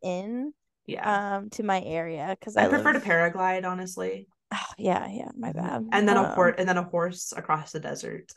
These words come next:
Speaker 2: uh, or a
Speaker 1: Yeah,
Speaker 2: cam-, or a
Speaker 1: cam-
Speaker 2: camel.
Speaker 1: <laughs> Camel, yeah. Be
Speaker 2: <laughs>
Speaker 1: great.
Speaker 2: And then I will find you in the oasis.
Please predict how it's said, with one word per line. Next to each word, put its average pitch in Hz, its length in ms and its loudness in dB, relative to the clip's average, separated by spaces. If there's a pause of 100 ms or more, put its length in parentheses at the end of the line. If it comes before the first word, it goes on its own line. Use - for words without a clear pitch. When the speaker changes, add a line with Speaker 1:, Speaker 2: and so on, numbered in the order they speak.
(120)
Speaker 2:
uh, - 40 -8
or 151 100 -4
a 240 60 -4
Speaker 1:
Yeah, 214 300 8
Speaker 2:
cam-, 160 160 -4
or 220 180 6
a 220 60 6
Speaker 1:
cam- 214 200 6
Speaker 2:
camel. 156 380 -4 (120)
Speaker 1:
<laughs> 262 600 2
Camel, 208 460 6
yeah. 190 300 4 (440)
Be 208 100 -2
Speaker 2:
<laughs> - 0 -
Speaker 1:
great. 190 260 2 (880)
Speaker 2:
And 170 140 -6
then 160 100 -2
I 151 80 -2
will 156 100 -4
find - 280 -10
you - 300 -10
in 156 100 -6
the 143 120 -6
oasis. - 580 -10